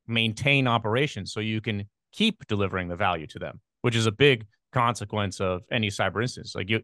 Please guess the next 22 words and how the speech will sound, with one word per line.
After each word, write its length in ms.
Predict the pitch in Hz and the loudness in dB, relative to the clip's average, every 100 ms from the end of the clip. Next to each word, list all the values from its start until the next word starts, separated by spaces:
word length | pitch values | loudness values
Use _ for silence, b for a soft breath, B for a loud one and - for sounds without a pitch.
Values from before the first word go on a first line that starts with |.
| - | 0
you'll 120 | 117 | 2
go 180 | 131 123 | 4 6
offline 720 | 117 101 117 113 110 98 90 - _ | 4 2 2 2 2 0 -4 -12 _
for 140 | - 90 | -6 0
weeks. 500 | 123 101 - - - _ _ _ _ _ - | 0 0 -4 -16 -18 _ _ _ _ _ -16
The, 80 | 107 - | -14 -10
the 60 | |
customers 400 | 104 165 - 104 | 0 0 2 0
still 180 | - 123 | 2 4
need 140 | 120 104 | 4 2
the 40 | |
service 360 | - 135 110 95 | 0 0 0 -2
that 80 | |
you 60 | 98 | -6
provide. 340 | - 87 123 | -6 -2 -2
They 80 | 92 | -2
can't 200 | 98 110 | -4 -4
handle 220 | 92 90 | -4 -6
when 100 | 90 | -8
you 100 | 98 | -8
go 120 | 98 85 | -6 -4
offline. 420 | 80 - 85 | -4 -4 -6